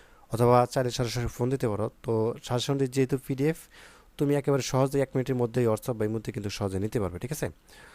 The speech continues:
তো যাদের লাগবে just, আহ, দ্রুত নিয়ে নাও এবং শর্টকাট সাজেশন খুব দ্রুত শেষ করতে পারবে, ঠিক আছে?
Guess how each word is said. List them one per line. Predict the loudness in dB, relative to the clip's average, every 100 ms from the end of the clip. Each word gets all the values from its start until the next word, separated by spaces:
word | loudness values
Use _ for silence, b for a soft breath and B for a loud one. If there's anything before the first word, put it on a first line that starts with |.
| B B B -4
তো | 2
যাদের | 4 4
লাগবে | 2 0 -2
just, | 2 2 0 -6
আহ, | -4 -2 -2
দ্রুত | -2 -2 0
নিয়ে | 2
নাও | 0 0
এবং | 0 0
শর্টকাট | -2 -4 -4 -4
সাজেশন | -2 -4 -4 -8 -10 -16 _ -12
খুব | -8
দ্রুত | -2 -2 0
শেষ | 0 -2 -4
করতে | -4 -2
পারবে, | -2 -2
ঠিক | -6 -6
আছে? | -8